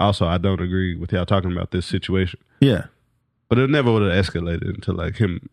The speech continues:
Speaker 1: like, touching me.
Speaker 2: Yeah.
Speaker 1: It's like, "All right, dog."
Speaker 2: Did you, did you get, uh,
Speaker 1: That's
Speaker 2: I
Speaker 1: the only thing. That's the only thing. Growing up, that was the only thing my people said. Like, if anybody touches you, yeah, you, f-,
Speaker 2: Yeah,
Speaker 1: you
Speaker 2: yeah.
Speaker 1: fight back.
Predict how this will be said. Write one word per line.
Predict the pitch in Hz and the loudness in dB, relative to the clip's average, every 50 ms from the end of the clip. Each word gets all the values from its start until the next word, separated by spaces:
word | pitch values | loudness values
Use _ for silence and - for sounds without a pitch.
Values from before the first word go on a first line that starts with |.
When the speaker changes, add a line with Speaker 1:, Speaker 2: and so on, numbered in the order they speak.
| _ _ _ _ - | _ _ _ _ -8
Speaker 1:
like, | - 87 - - - _ _ | -8 -8 -8 -10 -18 _ _
touching | - - 127 160 - - - 85 | 0 0 0 0 0 -4 -6 -6
me. | 90 95 - 104 107 _ _ | -6 -6 -8 -10 -14 _ _
Speaker 2:
Yeah. | 123 131 131 107 87 | 4 4 4 4 0
Speaker 1:
It's | 90 - | -2 -6
like, | - - - - - - | -8 -8 -8 -12 -8 -6
"All | - | -4
right, | 95 87 78 - - - - - _ _ _ _ _ - | -2 -2 -4 -6 -8 -12 -14 -18 _ _ _ _ _ -8
dog." | 82 85 73 - - - _ _ _ _ _ _ _ _ _ _ _ _ _ | -8 -6 -6 -8 -12 -14 _ _ _ _ _ _ _ _ _ _ _ _ _
Speaker 2:
Did | 135 135 139 | 4 4 4
you, | 151 - | 4 2
did | 147 123 | 4 4
you | 127 143 151 156 156 | 6 6 6 6 4
get, | 156 165 156 143 131 - _ _ _ - | 4 4 4 2 0 -4 _ _ _ 4
uh, | 127 127 123 123 120 117 110 110 101 - - _ _ _ _ _ _ _ _ _ _ _ _ _ _ _ _ _ _ | 4 6 6 6 6 6 6 4 4 0 -4 _ _ _ _ _ _ _ _ _ _ _ _ _ _ _ _ _ _
Speaker 1:
That's | 143 165 | 4 6
Speaker 2:
I | 147 | 6
Speaker 1:
the | 170 | 6
only | 170 160 147 | 4 4 4
thing. | - 147 120 - - | 4 2 2 2 2
That's | 120 151 | 2 4
the | 175 160 | 4 4
only | 151 143 | 4 4
thing. | - 143 139 123 110 - _ - 110 110 | 4 2 2 2 0 -2 _ -4 -4 0
Growing | 101 131 143 147 135 131 | 2 4 4 6 4 4
up, | 135 123 101 - | 4 2 4 4
that | 120 120 | 4 4
was | 113 | 6
the | 113 | 4
only | 113 110 110 104 | 4 4 2 2
thing | - 107 104 95 92 - - - - - _ - | 2 2 0 0 -2 -6 -8 -14 -20 -20 _ -2
my | - 110 107 | 0 2 2
people | 104 - 117 98 90 92 | 2 2 0 0 0 -4
said. | - - 104 90 82 82 | -2 -2 -2 -2 -2 -4
Like, | 87 82 78 - - | -6 -6 -8 -10 -10
if | - 165 - - | -12 -12 -4 -2
anybody | 139 135 123 117 110 101 - | 0 2 4 4 4 2 2
touches | - - 147 143 - 104 87 | 2 2 0 2 0 -2 -2
you, | 95 95 92 95 113 | 0 -2 -2 -4 -4
yeah, | - - 117 110 | 0 2 2 2
you, | 85 87 117 | 2 2 0
f-, | 123 - - - - _ _ _ _ - | -2 -2 -8 -18 -20 _ _ _ _ 2
Speaker 2:
Yeah, | 175 240 | 4 6
Speaker 1:
you | 208 156 139 120 104 | 6 6 6 4 4
Speaker 2:
yeah. | 95 | 4
Speaker 1:
fight | - 123 120 107 92 92 | 4 4 4 4 2 2
back. | 113 156 185 - | 2 2 2 0